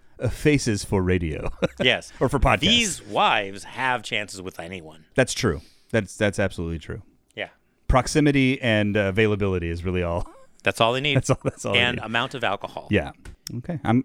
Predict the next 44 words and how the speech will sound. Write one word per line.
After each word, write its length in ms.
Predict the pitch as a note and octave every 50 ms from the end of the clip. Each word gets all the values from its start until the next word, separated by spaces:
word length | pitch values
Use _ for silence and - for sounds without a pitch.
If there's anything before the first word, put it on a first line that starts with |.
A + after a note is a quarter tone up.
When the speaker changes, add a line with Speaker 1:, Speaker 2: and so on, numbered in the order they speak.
| - - -
Speaker 1:
I'm, 280 | A#2+ B2+ B2+ A#2 G#2+
I'm 140 | A2+ B2 C3+
locked 240 | B2+ A#2+ A#2 - -
in. 240 | A#2 G#2+ F#2 F2 - - - - - - - - -
Speaker 2:
I'm 140 | - A2 A#2+ C3+
locked 220 | C#3 C#3 - -
in 100 | C3+ C3+
too. 240 | B2+ - D#3 D3+ C#3
I'm 80 | C3 C#3
gonna 160 | D3 D3+ D3+
guess 300 | B2 D3 C#3+ C#3+ - -
Corey's 800 | - - - D#3 D#3+ E3 D#3+ D#3+ D#3+ D#3+ D#3 D3 - - - _ _ _ _ _ _ -
now, 200 | C3+ C3+ C3 A#2+
I 100 | A#2+ C#3+
actually 240 | F3 - - B2
don't 180 | F#2+ G2+ F#2+ F#2
know, 200 | F#2 F2+ E2+ E2+ - -
but 100 | A#2 G#2+
Speaker 1:
My 320 | G2 G#2 - - - G#2
number 360 | G2+ A2+ C3 D3+ D#3 D#3 D3+
one 320 | C#3 B2 B2 A#2+ A2 G#2 G#2
on 200 | - G#2 G2+ G2
my 320 | G2 F#2+ F#2 F#2 F2+ F2
celebrity 840 | E2+ - - A2 G#2 G#2+ G#2+ G2 A2 G2+ G#2 G#2 G2+ G2+ G2+ G2 F#2+ F#2 - -
Speaker 2:
<sighs> 120 | - -
Speaker 1:
cheat 260 | - - A2+ A2 -
list. 360 | F#2 E2 D2+ - - - - - - - - - _ _ _ _ _ _ _ _ _ _ _ _ _ _ _ _ _ _ _ _ -
Speaker 2:
I 340 | C3 C3 C#3+ D3 D3+ D#3+ D#3+
think 640 | C3 - - C#3+ C3+ C3 C3 B2 - - - - - - -
Speaker 1:
I 60 | C#3
believe 280 | C#3+ E3+ F3 G#3+ A3 A3
I've, 340 | G3+ F3+ D#3 C3 A#2+ - - _ _ _ -
I've 200 | C#3 C3+ B2+ A#2
mentioned 420 | A#2 A#2 C#3 D#3 E3 - F3+ E3
it 100 | D#3+ D3+ -
on 240 | C3+ B2+ B2+ B2 A#2
the 80 | A2 G#2
show. 400 | - - A2+ F2+ D2+ C#2 - - _ _ -
Speaker 2:
All 100 | F3 F#3+
right, 180 | G3+ E3+ C#3
so 200 | - - D3 C3
Corey, 300 | - - F#3+ G3 F#3+ F#3 D#3+
for 120 | - D#3+
your 600 | D3 C#3+ D#3 F#3 G3 G3+ G#3+ A3 G#3+ A3 A3 G3+